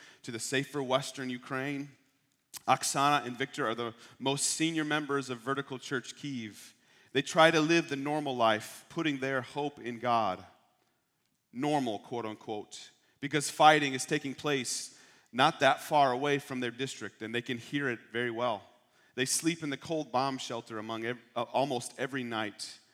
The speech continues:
and try to buy some food during the day. They say, 'We shall continue to live even if they shoot.'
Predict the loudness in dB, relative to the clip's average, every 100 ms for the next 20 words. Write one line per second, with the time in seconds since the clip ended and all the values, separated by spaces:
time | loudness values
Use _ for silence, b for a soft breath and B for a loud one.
0 | b b b -6 -4 0 2 2 0 -2
1 | 2 4 2 -4 -6 -4 -4 -4 -4 -2
2 | -2 -4 -2 0 0 -2 -6 -18 b b
3 | 0 2 4 4 4 -2 2 0 0 -6
4 | -4 -4 -2 -2 -2 -2 -4 -8 -8 -6
5 | -4 -6 -6 -10 -8 -10 -10 -14